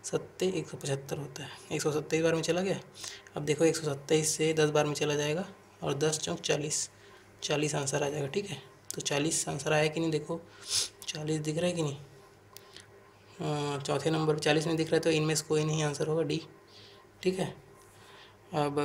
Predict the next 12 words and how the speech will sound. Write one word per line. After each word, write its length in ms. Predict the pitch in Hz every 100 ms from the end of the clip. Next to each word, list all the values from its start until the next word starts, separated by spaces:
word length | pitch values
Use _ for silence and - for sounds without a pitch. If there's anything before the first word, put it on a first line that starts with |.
| 143
question, 380 | 139 - 160 180 185 - - -
question 260 | 135 156
number 260 | 151 151 170
five 540 | 185 - - - 151 151
पे, 100 | 160 151 151 - - - - - - - - - - - - - - - - - - - - - - - - - - - -
question 260 | 156 156
number 180 | 151 151
five 320 | 151 151 147 156
पे 60 |
आ 40 | 147
जाते 260 | 147 151
हैं। 200 | 139 -